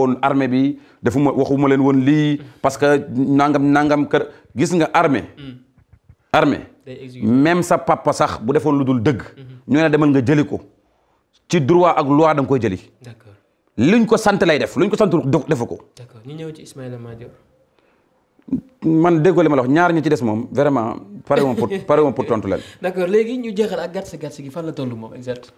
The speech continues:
Speaker 1: Fan tolloon la toll rek.
Speaker 2: Comme?
Speaker 1: Xam nga, ñu bari dañuy wax, dañuy wax, euh, ma tëjee foofu, leeralal yenn borom xam-xam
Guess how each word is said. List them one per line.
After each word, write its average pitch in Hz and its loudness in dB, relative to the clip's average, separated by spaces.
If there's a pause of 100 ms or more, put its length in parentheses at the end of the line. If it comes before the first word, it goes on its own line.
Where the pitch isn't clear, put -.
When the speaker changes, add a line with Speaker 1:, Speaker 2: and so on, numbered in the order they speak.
(380)
Speaker 1:
Fan - -2
tolloon 185 4
la 156 2
toll 135 0
rek. 123 -2 (300)
Speaker 2:
Comme? 147 -16 (360)
Speaker 1:
Xam 151 0
nga, 170 4
ñu 147 2
bari 165 2
dañuy 170 2
wax, - -2
dañuy 151 2
wax, - 0
euh, 127 2 (720)
ma 131 0
tëjee 156 2
foofu, 127 -2
leeralal 147 2
yenn 147 2
borom 135 -2
xam-xam 135 0